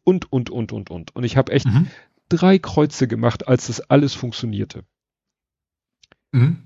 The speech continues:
Speaker 1: Jetzt habe ich dem Setup gesagt, und übrigens, du funktionierst nur unter Windows vierundsechzig Bit, weil ich hab gar keinen Bock, das noch mit Windows zweiunddreißig, das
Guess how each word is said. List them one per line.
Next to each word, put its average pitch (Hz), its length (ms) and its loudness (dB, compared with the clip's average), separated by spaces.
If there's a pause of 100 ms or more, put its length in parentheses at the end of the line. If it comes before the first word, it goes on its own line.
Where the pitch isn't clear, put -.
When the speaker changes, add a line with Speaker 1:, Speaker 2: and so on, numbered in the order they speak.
Speaker 1:
Jetzt 127 220 0
habe 170 200 4
ich 160 220 -4
dem 139 160 -2
Setup 151 440 0
gesagt, 131 440 0
und 143 160 -4
übrigens, 143 640 -4 (760)
du 139 160 -2
funktionierst 135 760 -2
nur 156 440 4
unter 131 260 0
Windows 131 260 0
vierundsechzig 117 600 -4
Bit, - 280 -8 (680)
weil 113 480 4
ich - 140 -8
hab - 160 -6
gar 127 100 4
keinen 123 320 0
Bock, - 260 0
das 117 220 -2
noch - 180 -2
mit - 200 -8 (320)
Windows 117 360 0
zweiunddreißig, 123 380 2
das - 260 -4